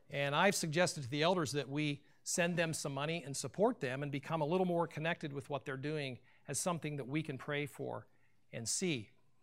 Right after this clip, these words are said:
Uh, the major denominational influence is Assemblies of God,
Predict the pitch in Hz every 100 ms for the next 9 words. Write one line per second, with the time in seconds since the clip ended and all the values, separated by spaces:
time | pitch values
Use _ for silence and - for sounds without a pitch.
0 | - _ _ - _ - 160 156 151 147
1 | 165 202 185 175 170 170 160 151 160 165
2 | - 165 156 156 160 170 - 175 170 175
3 | - 143 135 135 175 170 160 135 131 143
4 | 143 151 151